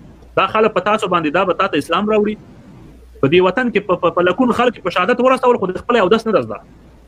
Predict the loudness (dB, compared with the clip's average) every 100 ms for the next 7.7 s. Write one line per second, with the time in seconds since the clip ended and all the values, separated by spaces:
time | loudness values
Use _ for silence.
0 | -20 -20 -20 -20 -20 -20 -20 -2 0 2
1 | 2 2 2 2 0 -2 -4 0 2 2
2 | 2 2 -2 -4 -4 -4 0 2 4 2
3 | 0 -2 2 2 2 -2 -4 -2 -2 -2
4 | -6 -8 _ -20 _ -20 -20 -2 0 0
5 | 0 2 2 0 -4 -2 0 0 -2 0
6 | 0 2 0 0 -2 0 -2 -6 -12 -16
7 | -20 -2 0 4 4 4 2